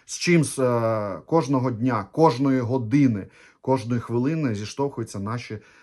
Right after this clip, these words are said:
хлопці та дівчата на фронті, яким конче необхідна ваша підтримка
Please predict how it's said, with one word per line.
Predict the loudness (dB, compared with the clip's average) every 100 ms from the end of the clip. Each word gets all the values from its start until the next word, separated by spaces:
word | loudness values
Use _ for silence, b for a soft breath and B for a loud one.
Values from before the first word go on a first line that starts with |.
| B B
хлопці | -6 -2 -2 -4
та | -8
дівчата | -8 -6 -4 -2 -2
на | -2 -2
фронті, | 0 2 2 2 -4
яким | -6 -4 -6 -8
конче | -4 0 0 0
необхідна | -2 -2 -6 -6 -4
ваша | -4 -6
підтримка | -12 -8 -4 -4 -6 -12